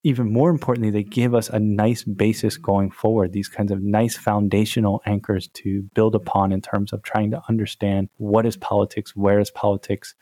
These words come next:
how does our understanding of human nature and, and justice,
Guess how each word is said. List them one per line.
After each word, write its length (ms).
how 320
does 180
our 260
understanding 720
of 100
human 440
nature 680
and, 300
and 340
justice, 600